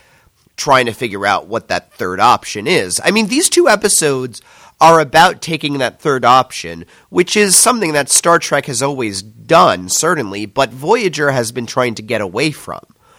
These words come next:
Uh, Voyager has been going with, "All right, there's two situations, and maybe Janeway's made the wrong one on this, uh, ma-, wrong call on this one." And I think it's interesting that Voyager's kind of going back to that and saying, "No, you don't need to choose between two evils. You need to figure out what the actual right thing to do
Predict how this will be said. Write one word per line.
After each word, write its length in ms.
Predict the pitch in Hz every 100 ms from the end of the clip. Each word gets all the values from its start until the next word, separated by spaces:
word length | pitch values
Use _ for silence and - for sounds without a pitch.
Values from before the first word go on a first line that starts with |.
| _ _ -
Uh, 420 | 95 95 92 87 _ _ _ _ _ _ _ _ _ _
Voyager 400 | 120 151 135 127
has 160 | 123 110
been 140 | 117
going 400 | 120 180 156 110
with, 240 | 104 104 117
"All 80 |
right, 120 | 113 98
there's 200 | 107 -
two 160 | 120
situations, 640 | - 95 101 104 90 104
and 120 | 104 104
maybe 240 | 101 95
Janeway's 500 | 95 107 104 98 87
made 240 | 98 95
the 80 | 85
wrong 360 | 85 90 87 73
one 240 | 139 131
on 160 | 82 62
this, 260 | 60 - -
uh, 140 | 95 71
ma-, 140 | 95 85
wrong 260 | 95 98 85
call 380 | 151 185 117
on 180 | 76 60
this 220 | 58 -
one." 300 | - - _ _
And 560 | - 107 113 107 101 92 _ _ _ _
I 120 | 156
think 140 | 180 175
it's 140 | 156
interesting 400 | 165 143 139 143
that 140 | 127 104
Voyager's 360 | 110 107 104
kind 220 | - 98
of 120 | 98 85
going 340 | 104 101 92
back 300 | 117 113 -
to 100 | 107
that 160 | 82 87
and 120 | 87
saying, 280 | 104 90 101
"No, 240 | 110 98
you 160 | 90 95
don't 240 | 104 -
need 180 | 95 90
to 80 | -
choose 380 | - 95 82
between 580 | 73 80 - 80 78 76
two 240 | 76 113 87
evils. 640 | 90 98 90 65 67 71
You 140 | 82
need 220 | 85 87 71
to 200 | 104 85
figure 320 | 101 73 92
out 140 | 92
what 140 | 78 90
the 120 | 104
actual 460 | 101 - 78 71
right 180 | 62 69
thing 240 | - 76 64
to 100 | 67
do 200 | -